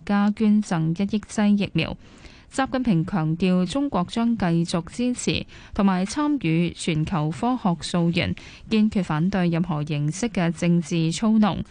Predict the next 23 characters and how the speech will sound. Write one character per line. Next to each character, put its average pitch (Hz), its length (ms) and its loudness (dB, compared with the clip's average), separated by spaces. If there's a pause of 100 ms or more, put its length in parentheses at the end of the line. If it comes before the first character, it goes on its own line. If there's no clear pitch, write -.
(340)
喺 233 160 0
應 285 160 2
對 202 140 0
氣 196 180 2
候 185 160 0
變 175 220 2
化 170 240 0
上， 170 260 -2 (380)
習 247 180 -2
近 240 120 -2
平 160 260 0
話 180 300 2
中 285 180 -2
國 214 200 0
將 247 380 0
力 190 120 2
爭 240 440 0
二 160 160 0
零 160 140 -2
三 254 340 -2
零 151 220 2
年 147 240 0
前 - 300 -2